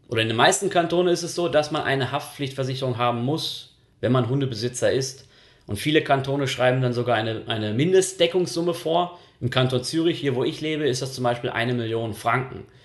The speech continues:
Das heißt, äh, man muss sich da absichern. Da geht's dann um so Sachen wie, wenn der Hund mal einfach sich losreißt und dann über die Straße läuft, da passiert ein Autounfall, Personen werden geschädigt, dann kann's ja schnell mal in die Hunderttausende oder halt dann sogar in den Millionenbereich kommen.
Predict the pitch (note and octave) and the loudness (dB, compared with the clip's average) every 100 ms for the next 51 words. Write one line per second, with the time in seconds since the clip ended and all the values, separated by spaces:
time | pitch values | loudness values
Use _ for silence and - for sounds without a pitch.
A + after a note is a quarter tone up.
0 | - _ _ _ _ G2 A2+ A#2 - - | -20 _ _ _ _ 0 4 4 4 0
1 | A2+ A2 B2 B2+ B2 A2+ A#2+ B2+ A2 G#2+ | 0 0 0 0 0 2 2 2 -2 0
2 | G#2 A#2 B2+ B2 A#2+ A2+ G#2+ B2 B2 A#2 | 0 0 0 0 0 -2 0 0 2 -2
3 | A#2 A#2 A#2 A2 A#2+ C3 B2+ A#2+ A#2+ A#2 | 0 0 2 0 2 0 2 2 2 0
4 | - - - - - - - A#2+ A#2+ B2 | -8 -18 -20 -20 -20 -18 2 2 4 0
5 | B2+ A2 B2+ E3 E3 B2 D3 D3+ C3+ B2+ | -2 0 4 4 4 4 6 6 2 -2
6 | B2+ B2+ B2+ - B2 - D3 D3 D3 C#3+ | 0 2 0 2 2 4 2 2 0 -2
7 | C3 B2+ C3+ B2+ B2 D3+ D3 C#3+ C3+ C#3 | -6 -4 -2 4 6 4 0 -4 0 0
8 | C3 A#2+ B2+ C#3 C3+ C3+ C3 B2+ C3+ C3+ | 0 0 0 0 0 0 -2 -2 0 0
9 | A#2 A2+ B2+ B2+ A2+ B2 B2 A#2+ A#2+ A#2+ | -2 -2 -2 -2 -4 -2 0 0 0 -4
10 | A#2 - - - - - C3+ C3 - A#2+ | -6 -12 -20 -20 -20 0 4 4 4 4
11 | C3 B2 A#2+ - A#2 A2 G#2+ G#2+ G#2 G#2+ | 4 0 -2 -2 -2 -2 -4 -4 -4 -4
12 | G2+ G2+ F#2 G2+ G#2+ - F#2+ F#2 - F#2+ | -4 -4 -4 -6 -6 -8 -10 -10 -10 -8